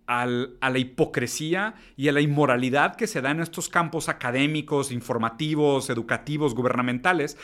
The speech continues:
pero los separamos de nosotros porque nos estamos comportando como nos deberíamos de comportar como adultos, ¿no?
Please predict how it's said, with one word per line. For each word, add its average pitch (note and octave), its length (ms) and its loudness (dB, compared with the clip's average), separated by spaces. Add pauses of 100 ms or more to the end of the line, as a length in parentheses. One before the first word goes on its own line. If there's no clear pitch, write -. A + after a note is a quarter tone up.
(300)
pero D3+ 180 6
los D3 140 2
separamos E3+ 580 2
de A3 80 0
nosotros E3+ 480 -4
porque F3 240 -4
nos C#3+ 120 -2
estamos D3+ 360 -4
comportando E3+ 960 2 (140)
como D3 180 0
nos C#3+ 140 2
deberíamos C#3 420 2
de D#3+ 80 2
comportar C3 480 2
como D3+ 180 2
adultos, B2 460 2
¿no? F3 160 -4